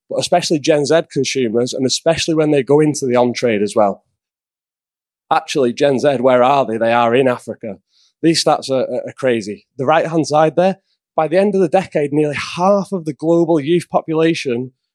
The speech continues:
will have been born in sub-Saharan Africa. Of course, not all of those are alcohol drinkers, but they do provide a big opportunity. Seventy, it's a young, vibrant community and population, the African, uh, population, under thirty predominantly,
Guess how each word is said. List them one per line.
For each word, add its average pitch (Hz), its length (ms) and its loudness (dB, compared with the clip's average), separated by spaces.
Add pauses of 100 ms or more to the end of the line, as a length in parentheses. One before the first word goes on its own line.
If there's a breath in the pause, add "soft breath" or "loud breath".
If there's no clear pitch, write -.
will 156 180 2
have 156 80 -2
been 156 180 2
born 143 360 2
in 113 100 -4
sub-Saharan 127 600 0
Africa. 120 440 -10 (880)
Of 139 140 -6
course, 175 420 2
not 180 220 2
all 165 200 2
of 131 60 -6
those 151 200 2
are 143 60 4
alcohol 180 400 2
drinkers, 190 540 -2 (420)
but 131 80 0
they 139 160 2
do 160 320 2
provide 147 400 0
a - 60 0
big 143 240 0
opportunity. 123 800 -4
Seventy, 180 400 0
it's - 180 -2
a 165 60 2
young, 185 580 2
vibrant 160 640 0
community 156 580 0
and 147 160 -2
population, 139 600 -2
the 127 100 0
African, 135 540 -8 (100)
uh, 127 200 2
population, 165 800 2 (760 soft breath)
under 180 240 0
thirty 151 500 -2
predominantly, 151 800 0